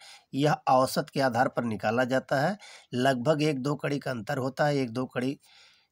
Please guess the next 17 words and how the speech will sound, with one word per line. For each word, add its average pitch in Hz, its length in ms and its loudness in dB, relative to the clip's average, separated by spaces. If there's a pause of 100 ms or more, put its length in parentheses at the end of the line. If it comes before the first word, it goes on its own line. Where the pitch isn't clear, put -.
जरीब 131 440 0
ऊपर 131 300 0
नीचे 135 240 0
चलने 123 360 0
में 117 80 -2
हो 104 200 -4
जाता 95 400 -10
है। 107 80 -6
तो 127 160 -6
इसका 127 280 -4
क्षेत्रफल 127 540 -4
ऐसे 113 280 -4
निकालेंगे, 127 480 -4
नब्बे 113 400 -4
कड़ी 107 360 -6
आ 90 140 -6
गया। - 240 -20